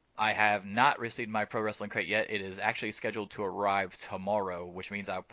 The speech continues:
probably do the unboxing video on Tuesday because my mail comes super fucking late here, like, four P M. It's fucking insane. So, uh, hopefully Tuesday will be the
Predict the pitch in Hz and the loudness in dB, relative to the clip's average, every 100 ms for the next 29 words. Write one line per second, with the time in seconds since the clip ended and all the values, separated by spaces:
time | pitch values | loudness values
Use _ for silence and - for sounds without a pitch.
0 | - 123 120 131 127 131 117 110 107 104 | -8 2 2 2 -2 -4 -2 -2 0 -2
1 | 101 101 - 101 98 98 95 71 87 87 | 0 -2 -2 -8 -6 -4 -4 -6 -8 -10
2 | - - 127 104 101 92 98 104 92 98 | -14 -10 -10 -6 -6 -6 -6 -8 -6 -6
3 | 104 104 95 98 92 - 113 95 - 95 | -4 -4 -4 -8 -10 -12 -10 -10 -8 -8
4 | 95 95 78 98 95 92 - - - - | -6 -8 -8 -8 -8 -10 -18 -20 -20 -6
5 | 101 90 - - 101 95 101 95 90 85 | -6 -6 -10 -4 -4 -4 -8 -6 -8 -10
6 | 92 - - 98 90 87 - 87 87 - | -16 -18 -8 -8 -8 -10 -10 -10 -12 -18
7 | - - - - 113 104 101 95 87 90 | -20 -20 -20 -2 2 4 4 2 0 -6
8 | _ _ _ _ _ _ _ _ _ _ | _ _ _ _ _ _ _ _ _ _
9 | _ - 113 110 101 113 107 104 98 98 | _ -2 0 0 -4 -4 -2 0 -2 -4
10 | 95 92 98 | -6 -6 -8